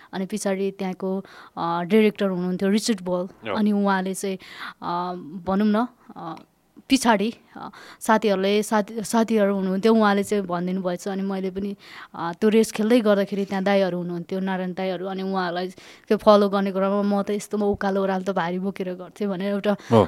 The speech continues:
Speaker 1: मैले सेयर गर्थेँ। अनि त्यो कुराहरू रिचर्ड बल मेन्टर, मेरो मेन्टर हुनुहुन्थ्यो, हुनुहुन्छ, अनि उहाँले चाहिँ, भनौँ न, सुनाइदिनु भएछ त्यो भएको कारणले। अनि, अ,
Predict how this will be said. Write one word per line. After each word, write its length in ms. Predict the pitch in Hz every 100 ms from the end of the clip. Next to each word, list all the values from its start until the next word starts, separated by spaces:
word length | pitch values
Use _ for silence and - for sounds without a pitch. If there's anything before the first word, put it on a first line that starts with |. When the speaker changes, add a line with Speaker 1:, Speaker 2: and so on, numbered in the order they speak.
| -
Speaker 1:
मैले 220 | 220 220
सेयर 340 | 220 233 220
गर्थेँ। 300 | 202 196 208
अनि 120 | 202 190
त्यो 140 | 208
कुराहरू 420 | 208 196 180 185
रिचर्ड 440 | 185 190 202 - - - - -
बल 220 | 185 190
मेन्टर, 340 | 190 185 190
मेरो 200 | 196 208
मेन्टर 300 | 208 190 180
हुनुहुन्थ्यो, 540 | 190 - 190 180 180 240 - - - -
हुनुहुन्छ, 340 | 190 214 208 240
अनि 200 | 226 208
उहाँले 400 | 214 214 208 208
चाहिँ, 260 | 214 226 - - -
भनौँ 300 | 196 190 226
न, 40 | 220
सुनाइदिनु 460 | 233 220 208 208
भएछ 180 | 190 175
त्यो 240 | 202 208
भएको 200 | 190 180
कारणले। 420 | 175 185 190 196 196
अनि, 200 | 190 185 - - - -
अ, 200 | -